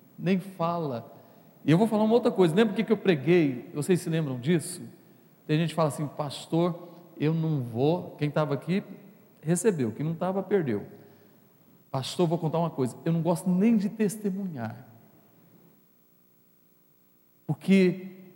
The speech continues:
as pessoas ficam com inveja." Tem gente que fica com inveja, com o olho gordo. "Interessante, pastor. Toda vez eu testemunho uma vez, e depois que eu testemunhei, tudo que eu testemunhei deu errado."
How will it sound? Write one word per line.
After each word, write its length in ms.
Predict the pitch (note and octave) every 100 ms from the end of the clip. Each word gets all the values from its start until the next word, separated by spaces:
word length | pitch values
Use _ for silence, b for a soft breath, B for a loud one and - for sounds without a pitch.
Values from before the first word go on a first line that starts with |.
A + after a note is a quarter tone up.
| - -
as 140 | D3+ D#3
pessoas 440 | G3 - F#3+ F3+
ficam 280 | - E3+ F#3
com 160 | E3 G3
inveja." 1000 | E3 A#2+ C3+ D#3 C3+ A2+ A2 A#2 A#2+ - _ _ _ - _ - _ _ _ _ _ _ _ _ _ _ _ _ _ _ _ _ _ _ _ _ _ _
Tem 140 | - F#3+
gente 400 | C#3+ C3 G3 F3+
que 60 |
fica 220 | - G3+ G3+
com 140 | G#3
inveja, 440 | F#3 E3+ F#3 F3+
com 180 | F#3 F#3+
o 40 | F#3+
olho 160 | G3
gordo. 340 | D#3+ F#3 F#3+ B B - - - _ _ G#3+
"Interessante, 680 | G#3+ A3+ A#3 A3+ A3 A#3+ -
pastor. 680 | F#3+ E3+ - E3 B2 - - - - - - _ _ _ - _
Toda 200 | - A#3
vez 260 | G#3+ G#3+ G3+
eu 80 | G#3
testemunho 540 | G#3+ G#3 G#3+ G3+ G3
uma 160 | G3+ F#3
vez, 320 | D#3+ G#3+ F#3+
e 60 | G3
depois 340 | - G#3+ G#3
que 80 | G#3
eu 40 |
testemunhei, 540 | G#3 G3+ G#3 G3 G3 G3
tudo 300 | - C4+ -
que 60 |
eu 60 | A#3
testemunhei 500 | A#3 A3+ G3+ G3 G3+
deu 180 | G#3+ G#3
errado." 500 | F#3+ D#3+ D#3+ C#3+